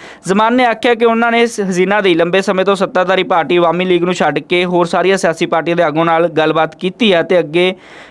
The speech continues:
ਦੇ ਰਾਹ ਬਾਰੇ ਚਰਚਾ ਕੀਤੀ ਹੈ। ਸਵਾਲ ਇਹ ਪੈਦਾ ਹੁੰਦਾ ਹੈ ਕਿ ਆਵਾਮੀ ਲੀਗ ਨੂੰ ਕਿਉਂ ਨਹੀਂ ਕੀਤਾ ਗਿਆ, ਕਿਉਂਕਿ ਆਵਾਮੀ ਲੀਗ ਹੀ ਇੱਕ ਉਹ ਧਿਰ ਹੈ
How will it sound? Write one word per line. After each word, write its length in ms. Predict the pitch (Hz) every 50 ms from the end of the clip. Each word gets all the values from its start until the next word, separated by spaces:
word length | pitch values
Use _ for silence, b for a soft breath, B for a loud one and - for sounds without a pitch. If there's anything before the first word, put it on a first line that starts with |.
| B B B -
ਦੇ 300 | 151 180 196 196 165 143
ਰਾਹ 240 | 156 175 190 202 226
ਬਾਰੇ 320 | 214 202 185 175 175 180 180
ਚਰਚਾ 420 | 180 - 220 196 170 - 165 147
ਕੀਤੀ 380 | 143 - 180 175 - 214 196 156
ਹੈ। 80 | 135 135
ਸਵਾਲ 240 | 135 185 196 202
ਇਹ 80 | 226 240
ਪੈਦਾ 280 | - 233 214 214 214 214
ਹੁੰਦਾ 240 | 214 202 196 202 202
ਹੈ 160 | 202 202 208
ਕਿ 200 | 202 - 233 226
ਆਵਾਮੀ 380 | 220 202 190 160 170 180 196 202
ਲੀਗ 220 | 202 196 196 185
ਨੂੰ 220 | 202 196 196 202 196
ਕਿਉਂ 200 | - 208 190 190
ਨਹੀਂ 100 | 202 196
ਕੀਤਾ 280 | 170 180 - - 180 180
ਗਿਆ, 200 | 175 202 202 208
ਕਿਉਂਕਿ 400 | 208 - 202 180 175 202 202 170 -
ਆਵਾਮੀ 420 | 165 156 151 156 165 180 202 220
ਲੀਗ 260 | 220 208 202 196 170
ਹੀ 220 | 196 190 208 208 202
ਇੱਕ 160 | 190 196 196
ਉਹ 200 | 190 196 196 190 - _ -
ਧਿਰ 160 | 220 175 170
ਹੈ 220 | 185 170 147 147